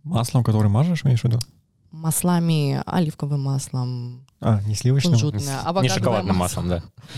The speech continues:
Speaker 3: да. Вот этим вот.
Speaker 1: Нутелла,
Speaker 3: То
Speaker 1: шоколадное
Speaker 3: есть ты
Speaker 1: масло.
Speaker 3: ещё, помимо того, что составляешь программу тренировок, э, и программу питания тоже составляешь подробную для
Speaker 2: М,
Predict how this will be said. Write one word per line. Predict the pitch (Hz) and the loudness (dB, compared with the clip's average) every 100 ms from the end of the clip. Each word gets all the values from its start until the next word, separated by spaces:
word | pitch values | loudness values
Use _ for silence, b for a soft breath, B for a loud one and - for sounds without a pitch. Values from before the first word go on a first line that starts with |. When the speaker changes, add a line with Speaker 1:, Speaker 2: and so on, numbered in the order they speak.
| 101 | -2
Speaker 3:
да. | |
Вот | 107 87 | 0 0
этим | 85 87 | -4 -6
вот. | 87 | -6
Speaker 1:
Нутелла, | 120 117 117 104 98 | -4 0 2 2 2
Speaker 3:
То | - | 0
Speaker 1:
шоколадное | - 110 | -2 0
Speaker 3:
есть | 107 101 | 0 0
ты | |
Speaker 1:
масло. | 131 135 | 2 2
Speaker 3:
ещё, | 117 - 117 | 0 0 -2
помимо | 113 110 104 | 0 2 2
того, | 107 107 | 2 -2
что | - | -2
составляешь | - 101 95 | -2 -2 0
программу | 107 101 95 | 0 0 0
тренировок, | 98 95 131 139 - | 0 2 2 2 -2
э, | 101 95 92 90 90 82 65 | -2 0 2 2 0 -4 -8
и | 73 104 | -4 -4
программу | 90 92 101 | -2 -2 -2
питания | 92 92 92 85 | -2 -2 -2 0
тоже | 80 76 | -2 -4
составляешь | - 80 78 76 | -8 -8 -8 -8
подробную | 82 80 76 78 | -6 -4 -4 -6
для | 78 78 78 78 78 85 - _ _ _ _ | -6 -6 -6 -8 -8 -10 -14 _ _ _ _
Speaker 2:
М, | 156 156 156 156 151 | -6 -4 -2 -4 -4